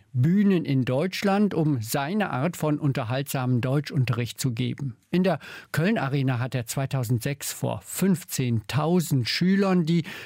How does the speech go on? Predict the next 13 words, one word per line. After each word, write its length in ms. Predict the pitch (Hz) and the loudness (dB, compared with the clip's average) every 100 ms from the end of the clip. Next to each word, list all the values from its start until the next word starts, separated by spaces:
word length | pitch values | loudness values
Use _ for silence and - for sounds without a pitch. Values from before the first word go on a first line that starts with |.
| - - | -12 -2
größte 560 | 165 208 226 - 214 | 2 2 0 -2 0
Deutschstunde 680 | 160 143 147 - 156 151 147 | 2 0 0 0 2 2 2
der 200 | 151 135 | 0 0
Welt 280 | 127 113 - | -2 -4 -6
abgehalten. 720 | 113 - 101 120 - - 143 _ _ - | -6 -2 0 0 -4 -8 -10 _ _ -4
Er 300 | 156 156 147 - - - | 0 0 -2 -8 -20 -4
bedauert, 720 | 156 165 190 160 117 - - - | -2 0 2 0 -2 -6 -10 -4
dass 440 | 123 113 - - | -4 -4 -8 -2
heute 380 | 147 151 - 117 - | 0 0 -2 -4 -2
kaum 360 | 139 156 135 | 0 2 2
noch 180 | 113 104 | 0 -2
einer 300 | - 120 120 | -2 -2 0
weiß, 380 | 127 139 120 | -2 -2 -2